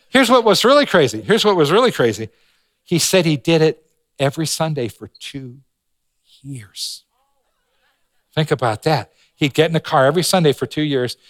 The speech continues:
His wife would look at him and he'd say, "He's still full of S H I T." Two years. And then he said one week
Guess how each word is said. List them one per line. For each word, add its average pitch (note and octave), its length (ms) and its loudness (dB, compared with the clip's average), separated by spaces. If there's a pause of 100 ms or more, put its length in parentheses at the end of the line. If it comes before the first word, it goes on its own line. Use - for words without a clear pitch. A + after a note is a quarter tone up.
(160)
His - 220 -2
wife C#3 300 0
would C#3 140 -6
look C3+ 180 -4
at B2 60 -4
him A2+ 80 -6
and A2+ 60 -6
he'd G#2 40 -8
say, G#2 200 -8
"He's - 520 -12
still A2+ 300 -6
full B2 260 -8
of B2 100 -10
S G#2+ 240 -10
H - 220 -16
I B2 140 -16
T." A3 300 -20 (640)
Two C#4+ 260 -2
years. C4+ 380 2
And - 340 -8
then G3 80 4
he A3+ 60 4
said F#3+ 240 2
one F#3+ 260 2
week E3+ 280 0